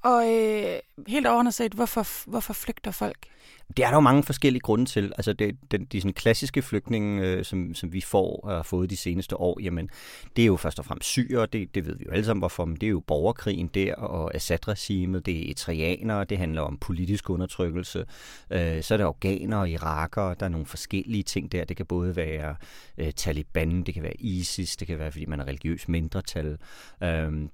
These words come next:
Speaker 2: det, vi har set på E U-plan her det sidste år, det er en meget stor stigning i f-, i folk, der flygter fra andre afrikanske lande. Og der er så også en del af dem, hvor man nok må sige, at, jamen, det er ikke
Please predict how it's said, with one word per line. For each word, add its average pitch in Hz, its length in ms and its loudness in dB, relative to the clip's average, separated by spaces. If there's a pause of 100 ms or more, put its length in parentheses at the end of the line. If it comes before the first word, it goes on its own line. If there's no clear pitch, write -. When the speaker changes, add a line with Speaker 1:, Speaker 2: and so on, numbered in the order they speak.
Speaker 2:
det, 139 100 12
vi 165 40 8
har 147 80 8
set - 200 0
på - 120 -2
E 156 160 6
U-plan 98 320 4
her 78 100 0
det - 100 -4
sidste - 300 2
år, 92 120 6
det 101 100 0
er 101 40 2
en 101 60 2
meget 104 160 6
stor 110 160 0
stigning 113 460 2
i - 40 -4
f-, - 240 -12
i 85 100 -4
folk, 92 320 -2
der - 100 -4
flygter - 340 -6
fra - 460 -8
andre 143 220 4
afrikanske - 600 0
lande. 69 280 -6
Og - 80 -10
der 104 40 4
er 95 40 0
så 123 100 2
også 107 160 0
en 107 100 -4
del 113 160 -4
af - 80 0
dem, 104 220 0
hvor 110 120 -2
man 85 200 -2 (600)
nok 85 280 0
må 107 80 4
sige, 104 340 4
at, 90 60 2
jamen, 95 180 2
det 92 180 0
er 92 40 4
ikke 110 260 6